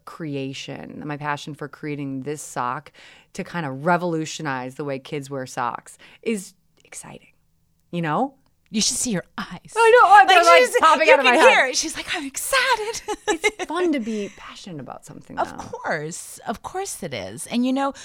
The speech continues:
Speaker 2: who says we can't do more than one thing? I think those
Speaker 1: Oh,
Speaker 2: days are so,
Speaker 1: yes.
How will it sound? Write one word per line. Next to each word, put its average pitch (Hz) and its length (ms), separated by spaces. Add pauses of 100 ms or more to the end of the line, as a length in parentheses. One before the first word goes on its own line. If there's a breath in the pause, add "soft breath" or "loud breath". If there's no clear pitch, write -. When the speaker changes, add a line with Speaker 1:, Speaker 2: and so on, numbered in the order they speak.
(120 loud breath)
Speaker 2:
who 381 160
says 330 320
we 254 120
can't 233 280
do 233 120
more 208 200
than 196 160
one 165 180
thing? 113 560
I 196 60
think 277 200
those 320 160
Speaker 1:
Oh, 175 120
Speaker 2:
days 226 340
are 226 60
so, 196 300
Speaker 1:
yes. - 160